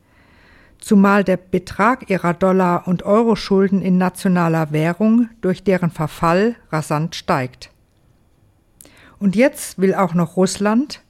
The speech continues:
von dem man bei der Gelegenheit erfährt, dass es die Ukraine in der letzten Zeit mit mehr als zehn Milliarden Dollar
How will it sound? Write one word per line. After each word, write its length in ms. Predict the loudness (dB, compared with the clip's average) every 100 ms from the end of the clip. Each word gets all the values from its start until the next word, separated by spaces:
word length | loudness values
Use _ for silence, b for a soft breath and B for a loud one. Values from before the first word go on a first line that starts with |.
| _ _ _
von 240 | -4 -2
dem 180 | 2 2
man 200 | 2 0
bei 140 | -2
der 220 | -2 -2 0
Gelegenheit 640 | 0 -2 0 -2 -2 -4
erfährt, 720 | -6 -4 -2 0 -2 -8 -8
dass 100 | -6
es 140 | -6
die 140 | -4 -4
Ukraine 580 | -4 -4 -2 2 2 0
in 100 | 0
der 140 | 0
letzten 380 | 0 -2 -4 -6
Zeit 360 | -2 -2 -2
mit 180 | -4 -2
mehr 200 | 0 0
als 240 | -2 -8 -4
zehn 260 | 0 2
Milliarden 480 | 2 2 0 0 -2
Dollar 440 | 0 0 0 -2